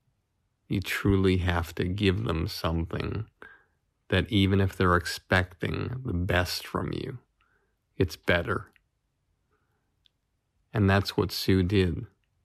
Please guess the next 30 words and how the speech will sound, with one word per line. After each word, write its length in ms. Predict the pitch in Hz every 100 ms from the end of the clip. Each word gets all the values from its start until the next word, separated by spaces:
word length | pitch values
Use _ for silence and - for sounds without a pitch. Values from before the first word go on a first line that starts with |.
| _ _ _ _ _ _ _
Every 440 | - 101 101 104 95
time 400 | - 92 90 90
she 200 | - 90
went 280 | 92 92
on, 460 | 90 90 - - 107 _ _ _ _ _ _
she 300 | - - -
gave 340 | 92 92 87 82
it 120 | 87
her 260 | 90 87 90
all. 480 | 90 90 90 113 - _ _ _ _ _ _
Her 180 | 98
character 720 | 90 - 95 92 87 - 90 87
came 380 | - 87 85
through, 580 | 82 - 90 82 80 85 95 _ _ _ _ _ _ _ _ _ _ _ _
as 240 | - 98 104
evidenced 560 | 98 95 90 87 -
by 160 | 98 90
the 120 | 90
fact 400 | - 92 92 95
that 140 | 82
Les 280 | 90 92 92
Moonves 800 | 92 92 90 90 - 90 98 -
wanted 460 | - 92 90 90 90
to 100 | 90
do 380 | 92 87 87 82
deal 640 | 90 95 92 95 95 92
after 400 | 90 87 - -
deal 400 | 82 82 92 90
with 220 | 82 - -
her, 320 | - -